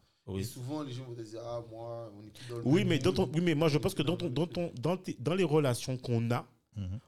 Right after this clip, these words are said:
Speaker 1: on, c'est vrai, je, c'est pourquoi moi, je disais toujours qu'on a toujours une vie cloisonnée. Pourquoi ? Dans les relations qu'on a, on a des relations choisies par rapport à des critères ou des valeurs. Par exemple, quand on, nous, on fait du podcast là,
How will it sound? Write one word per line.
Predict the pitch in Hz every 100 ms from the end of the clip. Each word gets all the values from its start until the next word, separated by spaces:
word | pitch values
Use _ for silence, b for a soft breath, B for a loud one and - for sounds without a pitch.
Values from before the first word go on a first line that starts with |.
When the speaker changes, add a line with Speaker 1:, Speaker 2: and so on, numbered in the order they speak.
| _
Speaker 1:
on, | 113 120
c'est | -
vrai, | - 196
je, | 151
c'est | -
pourquoi | 131 117 185
moi, | 196
je | 139
disais | 117 123
toujours | 117 120 143
qu'on | 123 113 117
a | 120
toujours | 156 139
une | 135 110
vie | 110
cloisonnée. | - 135 117 113 90
Pourquoi ? | - 117 95 104
Dans | -
les | 175
relations | 160 151 127 123
qu'on | 120 120
a, | 117 190 _ _ _ _ _ _ _ _ -
on |
a | 139
des | 165
relations | 151 135 123 113 - 113 104 117 _ _
choisies | - - - - 127 123 131 175 - _ _ _
par | -
rapport | 113 - 143
à | 127
des | 113
critères | 107 - - 120 - 156 165 -
ou | 113
des | 104 110
valeurs. | 95 98 123 110 95 87 b b b b
Par | - 117
exemple, | 107 165 180 - _ _
quand | - 151 151
on, | 131 120
nous, | 135 135
on |
fait | 117 113
du | 113
podcast | 113 - 120 120
là, | 147 190